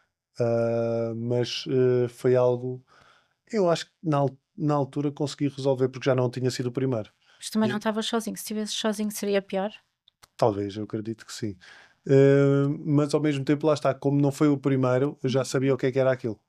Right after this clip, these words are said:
Speaker 2: Sim, e já consegues.
Speaker 1: E então eu já, já sabia lidar com esse desconforto e ficava, "Ok, eu sei o que é isto,
Speaker 2: Uhum.
Speaker 1: vou respirar fundo, vou ficar aqui um bocadinho e tal", e acabei por
Speaker 2: Tu
Speaker 1: adormecer.
Speaker 2: pensas nisso antes de partir em viagem? Condiciona, eh,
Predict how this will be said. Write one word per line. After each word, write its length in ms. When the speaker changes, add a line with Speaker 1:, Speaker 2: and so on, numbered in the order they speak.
Speaker 2:
Sim, 320
e 80
já 180
consegues. 440
Speaker 1:
E 60
então 300
eu 60
já, 240
já 200
sabia 360
lidar 380
com 140
esse 140
desconforto 580
e 40
ficava, 320
"Ok, 200
eu 220
sei 180
o 40
que 100
é 80
isto, 460
Speaker 2:
Uhum. 400
Speaker 1:
vou 120
respirar 360
fundo, 400
vou 120
ficar 280
aqui 180
um 60
bocadinho 720
e 40
tal", 360
e 100
acabei 280
por 140
Speaker 2:
Tu 80
Speaker 1:
adormecer. 240
Speaker 2:
pensas 400
nisso 500
antes 300
de 80
partir 320
em 80
viagem? 480
Condiciona, 840
eh, 440